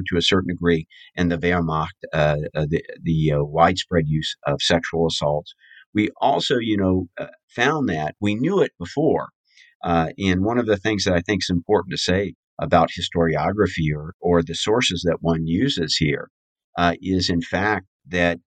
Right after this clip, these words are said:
if we look at some of the, uh, Soviet, uh, sources, uh, directly after the war, the so-called, uh, black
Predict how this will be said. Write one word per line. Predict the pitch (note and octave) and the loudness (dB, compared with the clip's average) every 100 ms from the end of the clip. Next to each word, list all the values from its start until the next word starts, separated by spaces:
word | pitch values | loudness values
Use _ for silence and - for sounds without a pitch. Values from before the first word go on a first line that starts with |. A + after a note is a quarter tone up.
| _ _ | _ _
if | - F#2+ G2 | 2 2 2
we | F#2 | -2
look | A2 B2+ B2+ | 0 0 0
at | G2+ E2 | -2 -2
some | - G#2+ G#2 | 0 2 2
of | F#2 | 0
the, | F2 E2+ E2 | 0 2 2
uh, | |
Soviet, | D#2+ - G#2 G#2 G2 F2+ F2 - | 0 2 2 2 0 0 -2 0
uh, | F2 | 0
sources, | D#2+ - F#2+ G2 - D#2+ D#2 - - | 0 0 0 0 0 -2 -2 -10 0
uh, | E2 D#2+ | 0 0
directly | F2 F2+ F2+ F2 E2 | -2 -2 0 0 0
after | E2+ F2 F#2 | 0 0 -2
the | F2+ | 0
war, | E2+ D#2+ D#2+ | 0 2 2
the | D2+ D#2 | 2 -2
so-called, | D2 F2+ F2+ E2+ E2+ E2+ _ _ _ - | 0 0 0 0 -2 -4 _ _ _ -2
uh, | D#2+ D#2+ D#2 - _ - | 0 0 -2 -8 _ -2
black | F#2 F#2 | 2 2